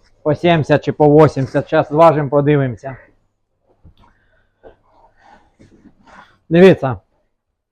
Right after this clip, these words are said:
Засипав корм сьогодні їм уже. Е, на основі гороху. Горох, премікс і зернова група.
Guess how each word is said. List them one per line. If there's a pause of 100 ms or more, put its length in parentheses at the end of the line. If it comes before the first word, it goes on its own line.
(480)
Засипав
корм
сьогодні
їм
уже. (1200)
Е, (160)
на
основі
гороху. (800)
Горох,
премікс
і
зернова
група.